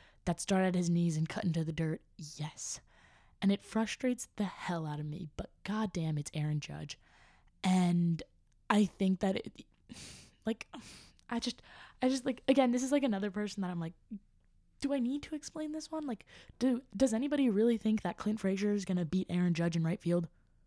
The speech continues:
Like, does anybody think that? Like, I don't, I don't think so." Like, I do like Clint, but there's just not a spot right now for him, and I know that he's getting really frustrated, and it's,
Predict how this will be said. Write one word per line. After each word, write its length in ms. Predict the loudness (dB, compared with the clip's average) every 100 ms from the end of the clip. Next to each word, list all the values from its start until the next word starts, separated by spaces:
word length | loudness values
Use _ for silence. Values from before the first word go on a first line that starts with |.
| _ _ 0
Like, 140 | 2
does 100 | 4
anybody 280 | 4 4 0
think 180 | -2 -6
that? 160 | -6 -8 -20 _ _ _ _ _ -6
Like, 120 | 0
I 60 | 2
don't, 180 | 2 0 -2
I 60 |
don't 160 | -2 -2 -2
think 200 | -2 -2
so." 320 | -8 -12 -16 _ _ _ -12 -4
Like, 160 | 0
I 80 | 2
do 260 | 0 0 0
like 320 | 0 -4 -8
Clint, 300 | -4 -4 -2
but 220 | -4 -6 -8 _ _ _ _ _ _ _ _
there's 200 | -4 -2
just 140 | 0 2
not 160 | 2
a 60 | 0
spot 340 | -2 -2 0 0
right 120 | -2
now 160 | -2
for 140 | -2 -2
him, 320 | 0 2 2 0 0
and 420 | 2 4 4 2
I 80 | 2
know 160 | 4 4
that 100 | 2
he's 160 | 0
getting 180 | -2 -2
really 200 | -2 -2
frustrated, 640 | -4 -8 -4 -2 0 -2 -4 _ _ _ _ _ _ _ 4
and 140 | 6
it's, 120 | 6